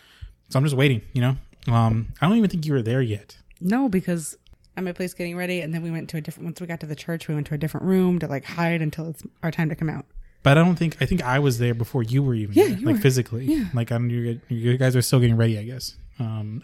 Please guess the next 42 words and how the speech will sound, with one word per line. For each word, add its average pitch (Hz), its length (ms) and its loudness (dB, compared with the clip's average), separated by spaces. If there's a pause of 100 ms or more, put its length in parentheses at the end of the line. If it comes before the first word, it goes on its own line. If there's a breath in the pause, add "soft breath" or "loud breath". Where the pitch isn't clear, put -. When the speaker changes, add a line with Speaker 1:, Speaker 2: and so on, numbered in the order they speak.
Speaker 1:
at 120 120 -10
the, 117 100 -8
at 113 180 -10
the 110 160 -4
hotel. 110 300 -8 (320 soft breath)
Either 190 180 8
way, 139 240 4 (420 soft breath)
I'm 156 160 4
just 165 140 2
hanging 151 220 6
<laughs> - 100 4
out, - 320 2
you 175 80 12
know? 170 220 10 (180)
Speaker 2:
<laughs> - 260 0
Speaker 1:
Uh, 123 360 8 (100)
and 135 180 10
people 160 160 6
are 143 60 6
starting 139 240 6
to - 40 -4
come 139 140 4
in, 135 200 4 (680 soft breath)
and 135 220 -2
everybody, 143 640 2 (240)
everybody 160 580 4
was 120 120 2
asking, 113 580 0 (180)
uh, 107 380 0 (240)
"Are 131 60 4
you 131 120 8
nervous?" 143 560 4 (160)
You 120 100 -2
know? 131 220 0 (100)
Speaker 2:
Right. 120 240 -6
Speaker 1:
And 127 140 2
it 123 100 0
was 123 140 2
honestly 139 400 2
the 120 160 2
easiest 123 400 0
answer, 120 440 -2